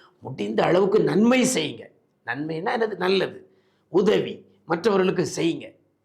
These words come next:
ஒரு ஆள் நம்மகிட்ட கேட்கிறவங்களுக்கு நம்மளால முடிந்த அளவுக்கு உதவி செய்யுங்க. வேதவசனம் சொல்கிறது, "நன்மை செய்யத்தக்க திராணி இருந்தும் அதை செய்ய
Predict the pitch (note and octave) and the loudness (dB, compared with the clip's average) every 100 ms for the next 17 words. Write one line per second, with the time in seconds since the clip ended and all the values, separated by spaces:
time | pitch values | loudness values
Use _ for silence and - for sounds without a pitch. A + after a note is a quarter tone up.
0 | _ _ _ _ _ _ _ _ _ _ | _ _ _ _ _ _ _ _ _ _
1 | A#2+ A#2+ D3+ F3 E3 F3 D#3+ F#3 G3 G3 | -8 -2 0 0 -2 -4 -4 0 0 2
2 | F#3 F3+ G3 G3+ G3+ D#3 E3+ F3+ D#3+ C#3+ | 0 2 2 2 0 -4 -2 -2 -2 -6
3 | E3 A3 A3 F#3 G#3 A3 A#3+ G#3+ B3+ B3 | -6 -4 0 0 0 -2 -2 0 0 0
4 | A3 F3 - - _ _ _ _ _ _ | -2 -6 -8 -20 _ _ _ _ _ _
5 | - C3+ - G#3+ F3+ D3 D#3 F#3+ F#3 E3 | -10 -8 -6 -6 -6 -6 -2 0 0 -2
6 | C#3+ - _ _ _ _ G#2+ A2+ C3 F3 | -4 -10 _ _ _ _ -20 -12 -10 -6
7 | G3 G#3 D#3 F3+ F3 F3+ F3+ - - - | -4 -4 -4 -2 -2 -2 -8 -10 -14 -12
8 | - E3+ - F4 D#4+ C#4+ C4 G#3 - - | -2 4 4 4 4 2 0 -6 -12 -16
9 | _ _ _ _ _ _ _ _ - C3+ | _ _ _ _ _ _ _ _ -8 -4
10 | E3 D#3+ - G3+ A3+ A3+ G3 - | -4 -4 -2 -2 0 -2 -4 -8